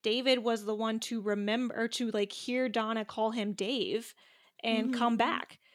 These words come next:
Speaker 1: So not only has he been there for her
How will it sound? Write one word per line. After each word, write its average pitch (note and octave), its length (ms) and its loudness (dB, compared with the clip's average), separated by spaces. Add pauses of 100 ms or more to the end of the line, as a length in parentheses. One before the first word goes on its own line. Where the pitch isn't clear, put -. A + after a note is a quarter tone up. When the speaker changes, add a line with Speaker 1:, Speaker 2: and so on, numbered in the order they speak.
Speaker 1:
So B3 240 4
not B3+ 300 2
only B3+ 540 0
has A#3 240 0
he B3 120 0
been A#3 220 2
there B3 160 0
for A3 160 -4
her G#3 340 -2